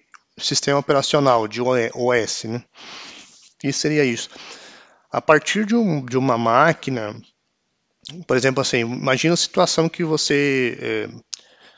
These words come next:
a empresa que você trabalha tem lá um parque de cem máquinas,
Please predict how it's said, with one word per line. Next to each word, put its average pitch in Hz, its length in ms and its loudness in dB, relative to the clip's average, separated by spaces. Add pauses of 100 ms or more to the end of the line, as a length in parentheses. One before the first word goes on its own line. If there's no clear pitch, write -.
(480)
a 117 80 -2
empresa 139 440 4
que - 140 -10
você 131 220 -4
trabalha 135 560 0
tem 139 280 -4
lá 127 240 0
um 135 120 0
parque 127 520 -4
de 117 540 -6
cem 139 300 0
máquinas, - 580 -4